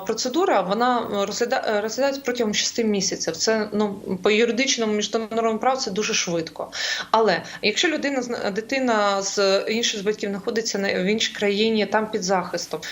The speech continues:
якщо вона пос-, проживає більше двох років, якщо звернення до суду на, а, до юстиції або до суду країни перебування, якщо дитина хворіє, якщо дитині, а,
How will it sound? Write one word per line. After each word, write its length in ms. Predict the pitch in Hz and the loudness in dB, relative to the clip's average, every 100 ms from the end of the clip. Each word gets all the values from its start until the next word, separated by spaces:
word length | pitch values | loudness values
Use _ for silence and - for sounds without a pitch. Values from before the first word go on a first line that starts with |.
| - | -6
якщо 340 | 190 196 - 277 | -2 0 2 2
вона 460 | 240 233 240 233 233 | 2 2 2 2 0
пос-, 200 | 226 - | -4 -4
проживає 480 | - 202 226 226 | -4 0 4 4
більше 320 | 196 220 - 202 | 2 0 -2 -2
двох 240 | 202 - | -4 -2
років, 420 | 202 175 170 - - - - | 0 0 -2 -6 -6 -6 0
якщо 320 | 208 - 269 | 2 4 2
звернення 480 | 240 254 254 247 240 | 4 4 4 2 0
до 100 | 233 | -2
суду 300 | - 247 233 | -2 -2 0
на, 360 | 226 220 220 | 2 4 4
а, 540 | 214 220 220 214 214 208 | 2 2 2 2 0 0
до 120 | 202 240 | 2 4
юстиції 720 | 220 214 214 - 277 269 214 | 4 2 -2 -4 -4 -2 -2
або 100 | 220 | -2
до 120 | 220 | -2
суду 360 | 220 247 240 220 - - | -2 -2 -2 -2 -4 -6
країни 360 | 214 233 240 226 | 0 2 2 0
перебування, 680 | 233 220 220 202 180 160 156 - - | 0 -2 0 0 0 0 -6 -8 -6
якщо 240 | 196 269 | -2 0
дитина 360 | 262 269 277 254 | -2 -2 0 0
хворіє, 540 | 247 240 196 160 - - - | 0 0 0 -2 -6 -10 -6
якщо 320 | - 185 - 269 | -2 0 0 0
дитині, 460 | 269 269 262 240 | -2 -2 0 2
а, 300 | 226 220 220 | 2 0 0